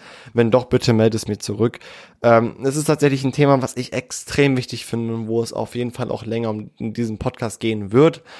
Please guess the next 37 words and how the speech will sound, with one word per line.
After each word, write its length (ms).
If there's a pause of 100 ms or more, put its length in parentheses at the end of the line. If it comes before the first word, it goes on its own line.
(420)
Ähm, 760 (400)
und 560
ich 140
freue 160
mich 100
tatsächlich 720
in 120
der 120
Zukunft, 720
ähm, 680
mit 120
Sprachnachrichten 920
et 100
cetera 340
halt 140
eben 240
zu 160
arbeiten, 680 (360)
um 160
halt 140
eben 160
auch 80
einfach 180
Meinungen 560
weiter 260
klarer 440
durchzubringen 640
sozusagen. 880 (560)
Ähm, 380
aber 140
ja, 280 (400)
ich 160
freue 160
mich 160
auf 120
jeden 200
Fall. 380